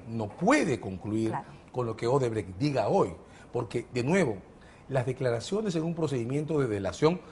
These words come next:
Speaker 1: son declaraciones negociadas. El delator no es un testigo espontáneo, no es por sí mismo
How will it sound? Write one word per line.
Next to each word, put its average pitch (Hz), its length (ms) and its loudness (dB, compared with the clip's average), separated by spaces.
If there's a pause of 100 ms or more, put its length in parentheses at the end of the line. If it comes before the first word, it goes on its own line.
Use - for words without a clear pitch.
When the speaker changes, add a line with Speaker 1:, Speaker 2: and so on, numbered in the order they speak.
(160)
Speaker 1:
son 175 300 -2
declaraciones 170 720 -4 (220)
negociadas. 123 1400 0 (360)
El 127 140 -4
delator 123 440 2 (220)
no 160 260 2
es 196 200 0
un 175 160 -2
testigo 175 520 -2
espontáneo, 120 920 2 (280)
no 190 180 2
es 214 140 0
por 123 420 -4
sí 233 320 -4
mismo 202 680 -4